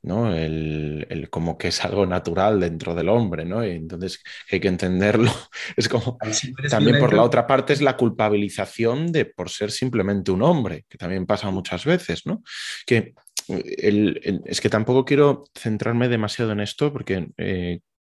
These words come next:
Speaker 1: creo que realmente no, no es lo, lo relevante, ¿no? El, en mi opinión, para, para lo que estamos hoy aquí, lo que deberíamos de darle voz, pero sí que el, el hecho, mm,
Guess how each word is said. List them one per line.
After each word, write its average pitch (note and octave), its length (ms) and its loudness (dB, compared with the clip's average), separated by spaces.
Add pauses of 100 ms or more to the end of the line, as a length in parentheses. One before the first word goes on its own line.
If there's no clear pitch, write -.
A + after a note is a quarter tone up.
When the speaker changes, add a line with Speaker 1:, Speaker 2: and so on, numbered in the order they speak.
(280)
Speaker 1:
creo A2 260 2
que A2+ 120 2
realmente G2+ 560 0
no, G2+ 220 0
no G2+ 180 2
es G2+ 220 0
lo, G2+ 200 4
lo G2 180 2
relevante, F#2+ 680 -4
¿no? E3 240 -4
El, F#2 220 -6 (500)
en F#2 140 -4
mi F2+ 80 0
opinión, G2 360 2
para, F#2+ 280 -2
para F#2 160 -2
lo F2+ 140 -2
que - 60 -16
estamos F#2+ 380 -6
hoy G2 60 2
aquí, G2 200 -2
lo F#2+ 140 0
que F#2+ 100 -6
deberíamos F#2 440 0
de F#2+ 80 -4
darle F#2 260 0
voz, G2 240 -2 (460)
pero G#2+ 180 4
sí - 240 0
que C#3 300 2 (400)
el, G2 680 0 (220)
el G#2 160 0
hecho, D3 560 -2 (240)
mm, F#2 240 -2